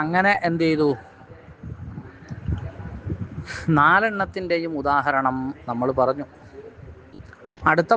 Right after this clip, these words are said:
പാഠം തസ്ഹീഹുൽ മസാഇലി ഇന്ദങ്കിസാരി സിഹാമി അലാ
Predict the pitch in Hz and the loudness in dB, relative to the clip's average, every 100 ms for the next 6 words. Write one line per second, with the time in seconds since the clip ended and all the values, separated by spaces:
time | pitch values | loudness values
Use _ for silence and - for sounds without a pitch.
0 | 196 165 165 139 139 - 151 - 185 226 | 6 6 4 0 -6 0 0 0 -4 -2
1 | 220 240 233 196 190 180 170 165 160 147 | -2 -2 -2 0 4 4 4 0 0 0
2 | - 135 139 160 190 185 185 - 165 160 | -2 -4 -2 0 0 0 -2 2 4 4
3 | 156 - 120 135 139 147 160 - 123 135 | 0 -4 -2 4 4 4 0 -2 0 2